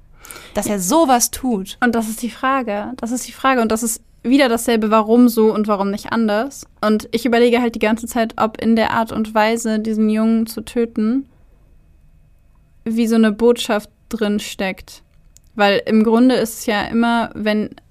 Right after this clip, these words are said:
Speaker 2: Täter etwas mehr als das machen, was sie machen müssten, hat das immer irgendeinen Grund. Und die Frage ist, warum trennt er ihm die Hoden ab?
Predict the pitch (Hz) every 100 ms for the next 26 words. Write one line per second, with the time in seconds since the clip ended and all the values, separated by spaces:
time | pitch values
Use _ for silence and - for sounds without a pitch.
0 | - - 226 247 - 220 214 - - 214
1 | 220 240 226 214 - 220 226 214 208 214
2 | 202 202 208 208 240 - 269 277 285 -
3 | - 220 - 220 196 208 - 196 - 185
4 | - 226 214 196 185 185 - - 185 185
5 | 233 247 285 370 - _ _ - _ _
6 | - 220 226 - 196 202 190 196 226